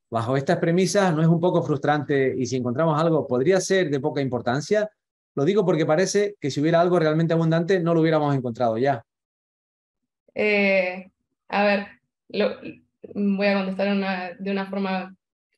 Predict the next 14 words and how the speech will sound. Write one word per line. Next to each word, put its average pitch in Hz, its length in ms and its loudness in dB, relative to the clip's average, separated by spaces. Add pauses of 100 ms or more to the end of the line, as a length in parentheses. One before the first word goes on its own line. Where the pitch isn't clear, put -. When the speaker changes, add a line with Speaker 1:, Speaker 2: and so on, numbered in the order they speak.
(420)
Speaker 2:
que 190 400 -8
espero 208 340 0
que 202 120 2
represente 202 560 0
<laughs> 247 460 -2
a 240 100 0
la 208 160 2
comunidad 220 420 2
científica, 202 680 0 (480)
que 208 580 2 (480)
es 202 240 2
muy 247 160 4
difícil 247 680 0
que, 196 680 0